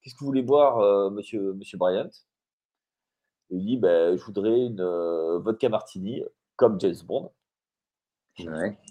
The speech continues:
Speaker 1: Parce
Speaker 2: Ouais.
Speaker 1: qu'il est habillé, euh, il est habillé classe, hein, en costume, c'est Kobe quand même.
Speaker 2: Ouais, bien sûr.
Speaker 1: Et, euh, et il dit, euh, « Avec des olives ? » « Oui, oui, quatre-vingt-une olives. » Et il regarde, euh, il re-, <laughs> et,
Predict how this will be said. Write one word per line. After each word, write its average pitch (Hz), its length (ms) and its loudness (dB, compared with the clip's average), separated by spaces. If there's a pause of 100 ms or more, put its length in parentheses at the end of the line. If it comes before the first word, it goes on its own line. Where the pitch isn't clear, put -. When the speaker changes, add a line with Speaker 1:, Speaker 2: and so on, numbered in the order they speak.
(160)
Speaker 1:
Parce - 120 0
Speaker 2:
Ouais. 90 60 -4
Speaker 1:
qu'il 120 120 4
est 117 40 8
habillé, 117 340 6
euh, 90 380 8
il 95 100 0
est 95 40 2
habillé 92 260 -2
classe, 120 280 2
hein, 92 40 0
en 87 180 -2
costume, 95 380 -10
c'est - 140 -12
Kobe 92 180 -6 (100)
quand 107 100 0
même. 143 160 -4 (240)
Speaker 2:
Ouais, 98 140 2
bien - 120 2 (160)
sûr. - 160 2 (920)
Speaker 1:
Et, 127 200 10
euh, 101 880 8 (340)
et 107 80 6
il 107 280 2
dit, 113 140 2
euh, « 98 220 4
Avec 127 180 -2
des 135 120 -2
olives ? » « 151 240 2 (140)
Oui, 135 120 6
oui, 131 300 4 (240)
quatre-vingt-une 131 500 2
olives. » 101 300 0 (1700)
Et 139 340 6 (220)
il 123 100 8
regarde, 135 400 8
euh, 101 720 4 (120)
il 117 140 4
re-, 127 280 4
<laughs> - 80 -20
et, - 360 -2